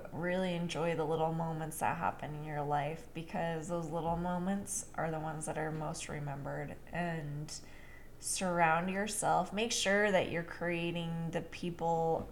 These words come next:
that you lo-, that you have in your life that matter. Make sure that you create moments with those people, because you never know when it's gonna be that last moment with them. But, you know, surround yourself with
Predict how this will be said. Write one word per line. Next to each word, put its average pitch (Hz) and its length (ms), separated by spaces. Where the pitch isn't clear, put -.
that 175 160
you 170 120
lo-, 185 260
that 151 180
you 185 80
have 180 220
in 190 80
your 175 140
life 170 260
that 147 180
matter. 180 300
Make 190 180
sure 214 240
that 202 160
you - 120
create 170 440
moments 160 400
with - 140
those 139 440
people, - 500
because 156 460
you 180 80
never 196 300
know 170 480
when 156 160
it's 151 180
gonna 147 200
be 156 140
that 139 200
last 147 300
moment 143 340
with - 160
them. 113 240
But, 165 500
you 196 160
know, 175 260
surround 202 440
yourself 170 600
with 175 340